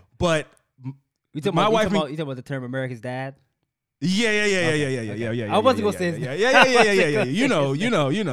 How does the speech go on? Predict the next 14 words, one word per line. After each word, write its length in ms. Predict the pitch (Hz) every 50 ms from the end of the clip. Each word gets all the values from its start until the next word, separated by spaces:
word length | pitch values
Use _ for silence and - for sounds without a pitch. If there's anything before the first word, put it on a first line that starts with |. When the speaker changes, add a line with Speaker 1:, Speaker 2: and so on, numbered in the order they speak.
| 120 123 165 165
Speaker 1:
know, 120 | 127 113
you 120 | 127 156
know. 80 | 131 110 - - - - - 233 -
So, 280 | 160 - - 196 185 175
uh, 300 | 170 165 160 156 156 151 160
yeah, 180 | 180 185 180 180
yeah, 200 | 175 170 170 143
yeah, 140 | 127 127 120
yeah, 380 | 113 117 107 107 - 147 151 143 127 - 240
yeah. 60 | 220
<laughs> 60 | 175
Uh, 20 | 165
yeah. 220 | 165 160 139 113 113
So 340 | - - 170 151 143 131